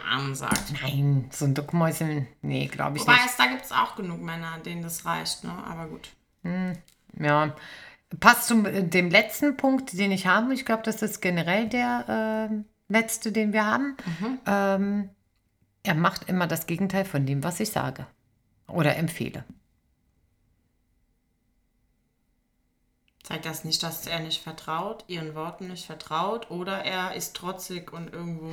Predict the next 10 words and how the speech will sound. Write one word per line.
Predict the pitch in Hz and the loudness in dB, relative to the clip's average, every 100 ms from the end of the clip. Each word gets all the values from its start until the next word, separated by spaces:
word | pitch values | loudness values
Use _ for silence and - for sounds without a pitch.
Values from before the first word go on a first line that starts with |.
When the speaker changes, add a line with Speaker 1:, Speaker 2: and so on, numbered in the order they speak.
| 160 | -6
Speaker 1:
noch | 156 156 | -6 -4
Speaker 2:
Ich | - | -2
ü-, | 170 185 165 - | 0 0 0 0
überleg | 170 156 165 165 | 0 2 0 0
grad, | 175 175 | 0 2
in | 160 | 2
welcher | 156 151 151 | 0 0 -2
Situation | 143 139 139 135 175 214 | -2 -2 -2 -2 0 2
das | 190 - | 2 0
ist. | 156 147 - | -6 -8 -12